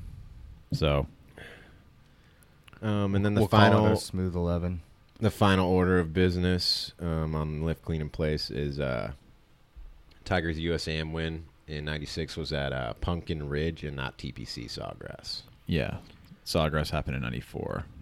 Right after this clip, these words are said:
Speaker 1: so I fucked that one up.
Speaker 2: Yep. Well, you know, it happens. That was the first pod. You know, we're gonna
Speaker 1: Unacceptable.
Speaker 2: get, <laughs> we're gonna
Speaker 1: <laughs>
Speaker 2: get better and better at this and hopefully have less times we need to lift, clean, and place, but
Speaker 1: I mean, if it means we're not gonna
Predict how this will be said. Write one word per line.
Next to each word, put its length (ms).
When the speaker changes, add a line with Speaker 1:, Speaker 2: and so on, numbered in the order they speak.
Speaker 1:
so 200
I 140
fucked 240
that 120
one 120
up. 160
Speaker 2:
Yep. 180
Well, 240
you 120
know, 300
it 120
happens. 400
That 100
was 140
the 100
first 360
pod. 440
You 140
know, 260
we're 100
gonna 120
Speaker 1:
Unacceptable. 800
Speaker 2:
get, 300
<laughs> 40
we're 140
gonna 160
Speaker 1:
<laughs> 40
Speaker 2:
get 240
better 260
and 120
better 240
at 160
this 220
and 100
hopefully 320
have 220
less 580
times 320
we 80
need 160
to 60
lift, 240
clean, 180
and 100
place, 420
but 220
Speaker 1:
I 60
mean, 380
if 160
it 100
means 320
we're 140
not 240
gonna 200